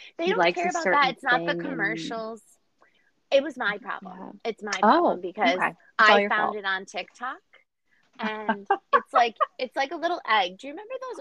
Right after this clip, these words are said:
Speaker 2: Oh,
Speaker 1: orange
Speaker 2: okay. I've seen the video.
Speaker 1: You
Speaker 2: All
Speaker 1: know
Speaker 2: right.
Speaker 1: exactly what
Speaker 2: I
Speaker 1: I'm
Speaker 2: saw
Speaker 1: talking
Speaker 2: somebody
Speaker 1: about.
Speaker 2: had, like, a, um,
Speaker 1: It's like you crack
Speaker 2: the
Speaker 1: it
Speaker 2: little
Speaker 1: open, like,
Speaker 2: crush.
Speaker 1: orange slices,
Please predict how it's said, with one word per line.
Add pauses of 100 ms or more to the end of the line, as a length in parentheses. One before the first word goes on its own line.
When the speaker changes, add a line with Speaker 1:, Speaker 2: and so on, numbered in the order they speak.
Speaker 2:
Oh,
Speaker 1:
orange
Speaker 2:
okay.
I've
seen
the
video.
Speaker 1:
You
Speaker 2:
All
Speaker 1:
know
Speaker 2:
right.
Speaker 1:
exactly
what
Speaker 2:
I
Speaker 1:
I'm
Speaker 2:
saw
Speaker 1:
talking
Speaker 2:
somebody
Speaker 1:
about.
Speaker 2:
had,
like,
a,
um,
Speaker 1:
It's
like
you
crack
Speaker 2:
the
Speaker 1:
it
Speaker 2:
little
Speaker 1:
open,
like,
Speaker 2:
crush.
Speaker 1:
orange
slices,